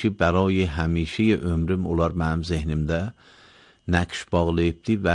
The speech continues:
heç vaxt yadımdan çıxmaz. Əvvəlin iş bu idi. Bir buzurgəvari var idi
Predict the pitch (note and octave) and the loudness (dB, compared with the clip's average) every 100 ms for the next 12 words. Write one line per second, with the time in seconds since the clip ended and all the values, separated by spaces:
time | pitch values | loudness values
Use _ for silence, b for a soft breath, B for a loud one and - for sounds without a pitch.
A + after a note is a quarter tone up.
0 | E2 F#2+ - E2 - E2 D2+ D2+ D2+ D2+ | 2 0 -2 -6 -2 -2 -2 -2 -4 -6
1 | - - - - - - _ _ _ - | -10 -12 -12 -10 -14 -16 _ _ _ -20
2 | B B B _ _ _ _ _ _ _ | B B B _ _ _ _ _ _ _
3 | _ - - G#2+ A2+ A#2 A#2 B2+ - - | _ -14 -2 2 4 4 4 2 -2 0
4 | E2 B1 - - - _ _ _ _ _ | 0 0 -8 -20 -20 _ _ _ _ _
5 | - B B B B B B B B B | -20 B B B B B B B B B
6 | B B _ _ C3 B2 C3 C3 C3 B2+ | B B _ _ 0 4 6 8 10 10
7 | A#2+ C3+ C3+ A2+ G#2+ F#2+ F#2+ F#2+ F2+ | 10 10 8 8 8 8 6 6 4